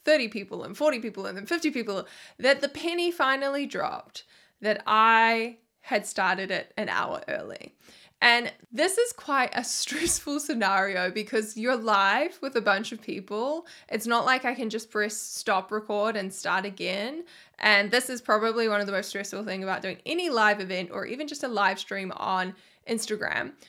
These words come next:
When something goes wrong, it's, like, in the moment, people are gonna see it. Uh, like, if I f-, film things wrong, like, if I record a podcast episode and forget to plug my mic in and I have to re-record it, that is, like, Ellen in tears in her office material.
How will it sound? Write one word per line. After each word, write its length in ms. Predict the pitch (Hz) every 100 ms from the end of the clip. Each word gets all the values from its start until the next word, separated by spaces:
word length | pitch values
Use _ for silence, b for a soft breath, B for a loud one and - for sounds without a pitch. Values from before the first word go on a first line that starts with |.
| b
When 120 | 226
something 320 | 233 269 302
goes 240 | 285 254 277
wrong, 400 | 202 190 175 175
it's, 140 | 185
like, 180 | 208 214
in 160 | 226 220
the 80 | 196
moment, 440 | 175 185 185 180
people 220 | 226 226
are 20 | 202
gonna 160 | 185
see 400 | 180 - 277 277
it. 320 | 254 247 - - b b b -
Uh, 360 | 202 190 185 - - 67
like, 220 | 262 269
if 100 | 277
I 200 | - 269
f-, 360 | 427 - - 220 -
film 260 | 208 214
things 360 | 214 226 226 220
wrong, 480 | 185 185 190 285 339
like, 240 | 285 277
if 140 | 262
I 360 | 220 254 302 339
record 400 | 302 277 - 254
a 40 |
podcast 600 | 240 208 202 - 202 208
episode 460 | 214 214 - 226 247
and 100 | 247
forget 280 | 202 196 -
to 80 | -
plug 260 | 214 -
my 100 | 196
mic 360 | 185 180 214 -
in 160 | 269
and 100 | 269
I 40 | 202
have 160 | 196
to 100 | 190
re-record 520 | 190 185 180 - 202 220
it, 200 | 330 311 B B -
that 180 | 247
is, 120 | 294 330
like, 160 | 320 -
Ellen 320 | 214 233 220
in 140 | 196
tears 360 | 190 220 185 185
in 60 | 175
her 160 | 170
office 300 | - - -
material. 520 | - - - - -